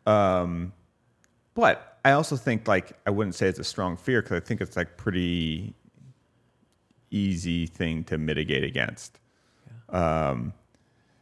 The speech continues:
Speaker 1: I think where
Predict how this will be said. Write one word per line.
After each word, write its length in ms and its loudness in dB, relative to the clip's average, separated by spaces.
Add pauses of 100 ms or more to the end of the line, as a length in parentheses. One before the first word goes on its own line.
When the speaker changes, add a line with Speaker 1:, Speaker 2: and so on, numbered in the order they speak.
(580)
Speaker 1:
I 60 -2
think 360 -2 (120)
where 1000 4